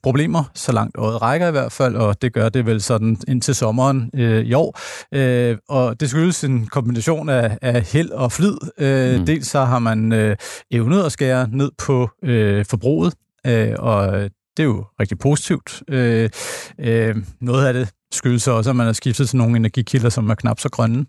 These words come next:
Speaker 1: øh, eller rettere endnu mere sorte end gas, øh, det vil sige gul, kul. Øh,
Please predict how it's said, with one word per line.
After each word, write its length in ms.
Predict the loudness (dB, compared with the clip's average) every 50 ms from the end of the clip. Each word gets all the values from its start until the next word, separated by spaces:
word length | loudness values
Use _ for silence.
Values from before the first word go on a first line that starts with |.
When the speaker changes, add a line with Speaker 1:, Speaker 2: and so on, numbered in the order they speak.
| -6 -6 -2
Speaker 1:
øh, 540 | 0 2 2 2 2 0 0 0 -2 -2 0
eller 240 | 2 2 2 2 0 -4 -10 -14 -6 -4
rettere 360 | -2 0 0 2 0 0 0 -2 -8 -10 -6 -2
endnu 160 | 0 2 2
mere 200 | 2 2 2 0
sorte 460 | 0 0 0 0 2 0 0 0 0 0
end 220 | 0 0 0 -2
gas, 440 | 0 2 2 2 2 -2 -6 -6 -4 -2
øh, 300 | 0 2 2 2 0 0 -2
det 80 | -4 -4
vil 80 | -4
sige 160 | -4 -6 -8 -6
gul, 280 | -2 0 2 2 0 -2 -6 -2
kul. 200 | 0 2 2 0 -2 -10 -18 -18 -18 -14 -6 -2
Øh, 320 | 0 2 2 2 2 0